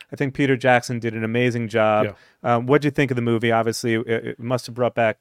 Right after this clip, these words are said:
Speaker 1: amazing memories when you saw
Speaker 2: Well,
Speaker 1: it.
Speaker 2: y-, y-, you're correct. Sean and I,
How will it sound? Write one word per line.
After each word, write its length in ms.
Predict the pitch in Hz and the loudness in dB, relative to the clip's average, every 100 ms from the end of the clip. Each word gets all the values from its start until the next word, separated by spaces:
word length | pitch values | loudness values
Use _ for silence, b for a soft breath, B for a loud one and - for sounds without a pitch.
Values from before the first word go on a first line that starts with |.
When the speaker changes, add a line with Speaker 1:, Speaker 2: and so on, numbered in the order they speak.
| - | -6
Speaker 1:
amazing 340 | 120 117 110 | -4 -4 -4
memories 340 | 110 107 110 101 | -8 -8 -8 -10
when 100 | 104 | -12
you 60 | |
saw 240 | 98 113 107 | -6 -2 2
Speaker 2:
Well, 80 | |
Speaker 1:
it. 180 | 175 175 _ - | 0 -2 _ -14
Speaker 2:
y-, 180 | 175 - | -12 -10
y-, 160 | 196 - | -10 -10
you're 220 | 233 156 | -4 -4
correct. 480 | 143 165 139 110 - | -4 -4 -4 -6 -10
Sean 460 | - - 175 160 156 | -6 -2 0 0 -2
and 120 | 139 | -4
I, 460 | 135 127 123 123 | -2 -2 -4 -6